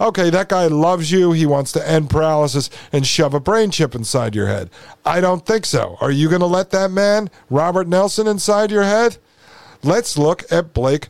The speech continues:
Byers. Now, if this article will load, what is this, all these websites going down today? Well, Blake Byers is the, uh,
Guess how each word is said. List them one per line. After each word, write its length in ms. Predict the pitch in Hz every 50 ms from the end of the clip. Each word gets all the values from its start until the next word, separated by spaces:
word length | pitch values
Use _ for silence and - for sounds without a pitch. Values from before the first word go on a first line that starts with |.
| _ _ _
Byers. 800 | 139 127 156 180 214 262 262 226 139 - - - - - - - _ _ _ _ _ _ _ _ _ _ _ _ _ _ _ _ _ _ _ _ _ _ _ _ _ _ _ _ _ _ _ _ _ _ -
Now, 60 | 98
if 120 | 90 -
this 220 | - - 220 - -
article 460 | - 110 107 107 101 - - 101 95
will 120 | 95 95
load, 240 | 95 92 95 95 107
what 140 | 143 202 196
is 120 | 156 101
this, 140 | 110 104 -
all 140 | 147 147 151
these 160 | 147 131 113
websites 560 | 107 123 135 160 151 - - 180 151 123 -
going 240 | - 135 120 120 110
down 340 | 101 117 131 156 165 170 170
today? 360 | - 175 180 190 190 180 160 - _ _ _ _ _ _ _ _ _ _ _ _ _ _ _ _ -
Well, 180 | 160 143 139
Blake 400 | 143 - 151 175 220 233 226 226
Byers 460 | - 196 185 175 165 160 151 147 139
is 300 | 151 156 139 135 123 117
the, 280 | 120 139 131 123 123 123
uh, 240 | 117 113 110 107